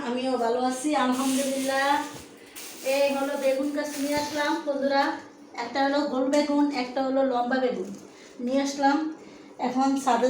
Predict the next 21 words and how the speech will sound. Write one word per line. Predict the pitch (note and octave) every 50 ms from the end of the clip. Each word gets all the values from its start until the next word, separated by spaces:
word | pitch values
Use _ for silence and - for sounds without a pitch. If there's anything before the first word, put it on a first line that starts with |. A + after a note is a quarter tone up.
| B3
যাবো, | C#4 C#4+ D4 D#4 D#4+ F#4 F#4
এটা | - D#4+ C#4 C4+ B3
লা-, | A#3+ A#3+ A#3+ - - - - - A3+
লাগাই | A#3 A#3+ B3 C4+ C4+ C4+
দিয়ে | C4+ C4+ C4 B3
আসবো। | A3+ G3+ - G#3 A3 - - - - - - - - - - -
বিকেল | G#3+ A#3 A#3 C#4 C4+ C#4 C#4
তো, | D#4 E4+ F4 E4 - - - - - - - - - -
তাই | C4 A#3+ A#3+ A#3+ - - - - - - - - - - - - - B3+
এখন | A#3+ C4+ C4
আমি | B3+ B3+ B3+ B3+ B3+
মেয়েদেরকে | C4 C4+ C#4+ C#4+ D4 D4+ C#4+ - D4 C4+ C4
নিয়ে | C4+ C4+ D4 E4+ - - - - - - - - - - - - - A3+
যাবো, | A#3+ A#3+ A#3 A3+ A3+
আমার | A#3 B3 B3 B3 B3
মেয়েরা | B3+ C4+ C#4 C#4 C4+ C4
নিয়ে | C4 C4+ C4+ D4
যাবে, | D4+ D4+ E4 F4 G4 A4 G#4+ - - - A#3+
আমি | A#3+ B3 B3 B3 B3 A#3+ A3+ - - A#3
এগুলি | B3 A#3+ A3+ A#3 C4
নিয়ে | C4+ C4+